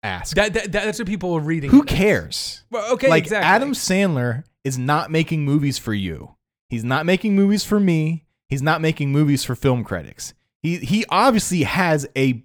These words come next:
Speaker 1: an audience that he is making movies for and that he is very successful at doing, if you wanna,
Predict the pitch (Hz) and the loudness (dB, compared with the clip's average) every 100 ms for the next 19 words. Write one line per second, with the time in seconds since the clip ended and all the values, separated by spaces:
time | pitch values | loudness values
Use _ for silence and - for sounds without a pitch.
0 | - 135 120 123 135 110 87 - - 107 | -6 -4 -2 2 2 2 -4 -10 -10 -8
1 | 92 156 180 147 151 135 123 131 123 113 | -4 0 2 2 0 -2 -2 0 0 -4
2 | - 92 90 - - _ - 120 127 120 | -6 -6 -6 -8 -18 _ -10 -6 -6 -4
3 | 160 143 110 127 143 135 - 131 - - | -2 -2 0 0 2 0 -2 -6 -4 0
4 | 147 151 - 127 117 - 110 135 104 87 | 0 0 -2 -2 -2 -4 2 2 2 -4
5 | 92 - 117 123 123 117 | -8 -4 -2 0 -2 -4